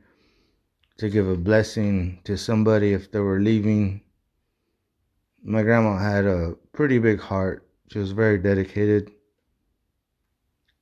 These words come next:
And she was tough as nails, man. She, she believed everything that she could do or get through in life, that God was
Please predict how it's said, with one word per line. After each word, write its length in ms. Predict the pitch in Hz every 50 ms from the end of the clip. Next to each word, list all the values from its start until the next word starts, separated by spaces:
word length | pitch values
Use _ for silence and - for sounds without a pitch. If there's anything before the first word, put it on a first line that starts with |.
| _ _ _ -
And 500 | 101 101 98 98 95 92 87 87 87 - _ _ _ _ _ _ _ _ _ _ _ _ _ _ _ _
she 200 | - - - 220
was 180 | 196 110 - -
tough 300 | - 120 120 110 - -
as 120 | 80 78
nails, 520 | 90 98 104 110 117 117 110 107 98 - -
man. 460 | 104 101 104 107 110 110 107 104 98
She, 520 | 104 - - 117 117 113 110 104 98 95 - _ _ _ _ _ _ _ _ _ _ _ _ _ _ _ _
she 240 | - - - - 139
believed 480 | 135 131 135 127 127 127 123 117 110 117
everything 680 | 113 117 117 117 120 117 - 117 117 117 113 117 113
that 220 | 101 101 92 - -
she 200 | - 123 123 113
could 240 | - - 110 92
do 560 | 90 104 110 117 117 117 113 113 113 107 104 - - _ _ _ _ _ _ -
or 100 | 98 92
get 340 | 92 110 110 113 113 -
through 220 | - 107 113 113 110
in 160 | 104 98 95
life, 400 | 101 107 110 110 104 95 - - _ _ _ _ _ _ _ -
that 300 | 107 104 92 87 76 - - _ _ _ _ _ _ _ _ _ _ _ _ _ _ _ _ _ _ -
God 360 | 92 101 107 110 110 107 101
was 300 | 98 92 87 85 - -